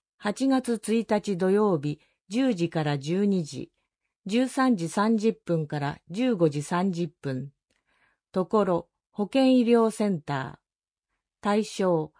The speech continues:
市内在住の小学四年生から大学生。定員、いずれも先着十五人。費用、四百円。申し込み、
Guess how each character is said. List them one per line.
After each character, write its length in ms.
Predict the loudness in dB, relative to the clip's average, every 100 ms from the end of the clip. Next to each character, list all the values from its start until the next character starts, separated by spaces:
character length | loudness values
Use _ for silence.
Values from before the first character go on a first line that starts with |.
| _ _
市 180 | -6 2
内 280 | 4 4 2
在 280 | 2 2 0
住 240 | -2 0
の 280 | 0 0 -4
小 300 | -6 0 4
学 280 | 4 2 2
四 140 | 2
年 240 | 4 4 2
生 260 | 2 0
か 140 | 0 -4
ら 140 | -4
大 240 | -2 -2 -2
学 240 | -4 -6
生。 420 | -10 -8 -8 -10 _ _ _ _ _ _ _ _ _ -2
定 240 | 2 4
員、 420 | 2 2 0 -4 -10 _ _ -6
い 100 | -2
ず 160 | 2
れ 120 | 4
も 200 | 4 2
先 360 | -2 0 2 2
着 300 | -2 -2 -4
十 240 | -2 -2
五 160 | 0 0
人。 320 | 0 -2 -4 -10 _ _ _ _ _ _ _ _ _ _
費 180 | -2 2
用、 340 | 4 2 -2 -10 _
四 260 | 2 2
百 320 | 2 -4 -2 -2
円。 260 | -2 -6 -14 _ _ _ _ _ _ _ _ -2
申 200 | 2 0
し 140 | -2
込 140 | -2 0
み、 260 | -2 -4